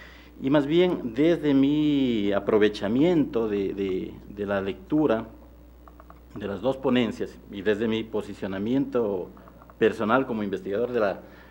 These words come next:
como periodista y como investigador de la comunicación, eh, yo propongo, más bien planteo a, a todos los que estamos aquí, que pongamos en diálogo estos planteamientos con un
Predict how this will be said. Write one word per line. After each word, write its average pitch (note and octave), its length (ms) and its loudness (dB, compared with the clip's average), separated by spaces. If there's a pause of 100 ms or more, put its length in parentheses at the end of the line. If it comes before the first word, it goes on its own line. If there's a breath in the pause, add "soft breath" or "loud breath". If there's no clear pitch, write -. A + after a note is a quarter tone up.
(100)
como G#2+ 160 2
periodista A#2 420 6
y A2+ 60 -2
como G2+ 160 0
investigador G2 500 0
de C#3 80 0
la B2+ 120 2
comunicación, C3 720 0 (460)
eh, G2+ 320 -2 (1600 loud breath)
yo D#3+ 140 4
propongo, E3 540 4 (360 loud breath)
más G2+ 100 -8
bien B2 180 -4
planteo A#2+ 580 2
a, F#2 300 -4
a F#2+ 100 -6
todos C3 200 4
los G#2+ 120 0
que - 60 -14
estamos C3 260 0
aquí, B2 320 -2 (680 loud breath)
que C#3+ 120 6
pongamos D#3+ 420 6
en C#3+ 160 6
diálogo C#3+ 480 10
estos C#3+ 180 0
planteamientos C#3+ 720 4
con B2+ 180 0
un C#3+ 800 2